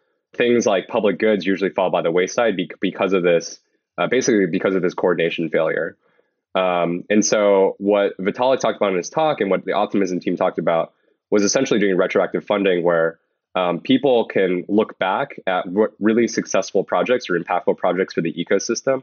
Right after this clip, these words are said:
and essentially compensate them for that impact,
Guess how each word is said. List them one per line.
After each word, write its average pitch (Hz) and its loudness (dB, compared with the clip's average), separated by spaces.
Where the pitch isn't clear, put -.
and 104 2
essentially 107 2
compensate 95 0
them 82 -2
for 98 2
that 90 0
impact, 85 -4